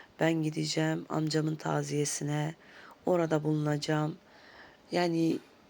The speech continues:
o sıla-i rahimi yapacağım ve hakeza gelen, uzaktan gelen akrabalarıma da sıla-i rahim göreceğim diye Allah rızası için niyet ettiğinizde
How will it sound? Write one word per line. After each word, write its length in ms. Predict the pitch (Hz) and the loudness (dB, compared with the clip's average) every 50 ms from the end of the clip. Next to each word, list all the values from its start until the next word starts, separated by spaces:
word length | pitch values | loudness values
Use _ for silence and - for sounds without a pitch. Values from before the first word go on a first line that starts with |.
| - - - - - - - - - - - - | -20 -20 -20 -20 -20 -20 -20 -20 -20 -20 -6 2
o 200 | - - 220 208 | 4 6 6 6
sıla-i 380 | 196 - - 180 185 185 180 170 | 4 2 4 6 8 8 10 8
rahimi 340 | 170 165 - 175 170 170 180 | 8 6 6 2 2 4 4
yapacağım 600 | 185 170 - - 165 160 175 175 185 196 214 226 - - - - - - - - - - - - | 2 2 0 -2 0 4 4 6 6 4 2 -2 -8 -16 -20 -20 -20 -20 -20 -20 -20 -20 -6 -4
ve 80 | 185 185 | -2 0
hakeza 840 | - 208 240 233 - - 196 175 170 170 180 185 190 190 208 226 - - - - - - - - - - - | 2 2 0 0 2 2 2 2 4 6 6 6 8 6 4 0 -4 -12 -20 -20 -20 -20 -20 -20 -20 -12 2
gelen, 400 | - 180 180 180 185 180 175 - - | 4 6 8 8 8 6 4 2 -2
uzaktan 520 | - 175 185 180 - - - 226 240 226 | -2 0 0 0 -2 0 2 2 2 4
gelen 220 | 196 185 180 180 175 | 6 6 6 6 4
akrabalarıma 720 | 165 160 - - 165 156 156 160 160 160 156 160 180 185 | 2 0 0 0 2 2 4 2 2 2 2 2 0 0
da 100 | 180 180 | -2 -2
sıla-i 360 | 165 - - 151 151 160 156 156 | -2 -2 0 0 2 2 2 0
rahim 340 | 156 - - 160 160 156 | 0 -2 -2 0 0 0
göreceğim 540 | 151 151 147 151 151 143 147 156 156 151 143 | 2 2 2 2 2 2 2 0 0 0 -2
diye 340 | 139 143 147 151 170 180 175 - - - - - - - - - - - - | 0 0 2 2 2 0 0 -4 -12 -20 -20 -20 -20 -20 -20 -20 -20 -6 -2
Allah 300 | 175 160 156 160 156 151 | -2 2 4 4 4 4
rızası 300 | 156 147 147 147 143 - | 2 0 0 -2 -2 -2
için 220 | - - 147 143 147 | -4 -4 -4 -2 0
niyet 260 | 151 151 147 151 - | 0 -2 -2 -2 -4
ettiğinizde 840 | 147 151 - - 147 143 143 143 139 - - - 170 180 190 196 | -6 -8 -6 -6 -4 -4 -2 -4 -6 -6 -2 0 2 2 2 0